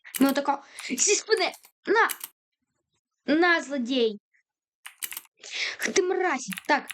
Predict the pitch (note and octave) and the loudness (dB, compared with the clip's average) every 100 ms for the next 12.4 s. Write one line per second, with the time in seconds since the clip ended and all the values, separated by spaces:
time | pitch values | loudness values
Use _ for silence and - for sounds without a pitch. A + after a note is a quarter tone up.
0 | _ - D4 F4+ F4 E4+ F4+ F4 F4+ F4 | _ -4 0 2 2 0 2 2 2 0
1 | F4 D4 C#4 C4+ - A4+ C5 - - D#4 | 0 -8 -8 -6 -2 0 0 -6 -4 -4
2 | C#4 D#4+ E4 C#4+ C4+ - G#3+ - - - | 0 0 -2 -8 -12 -8 -4 -4 -6 -10
3 | - - - - - A4 A4 G#4+ - G4 | -12 -10 -8 -2 2 2 2 -4 0 -2
4 | F4 - E4 D#4+ D4 - D#4 - - A4 | -2 -8 -4 -2 -2 0 -2 -2 -4 -4
5 | C5 D#4 A#3 F#3+ - _ _ - - - | -6 -6 -2 -4 -6 _ _ -16 -12 -8
6 | - - _ D#5+ F5 G#4 A4 C5+ D5+ - | -8 -10 _ 0 2 4 2 0 -2 -6
7 | - C5 C5+ A4 F4 E4 D#4+ E4 C#4 - | -8 -2 0 -2 -8 -10 -2 -2 -2 -6
8 | A3 A3 A3 A#3+ A#3 G3+ B3 D#4+ - A#3+ | -2 0 0 -2 -2 -2 -4 -4 -2 -2
9 | A#3+ A#3+ - A3 - G#3 F#3 G3+ - C#4 | -2 -4 -2 -4 -2 -2 -2 -6 -4 0
10 | G#3 - _ - A3+ A#3 A3+ A3+ A3 A3 | -2 -4 _ -6 -2 0 0 -2 -2 -4
11 | G#3+ G#3+ G#3 G#3+ G#3 - - - _ _ | -2 -4 -2 -2 -4 -18 -18 -18 _ _
12 | - - B3 G#3+ | -18 2 2 2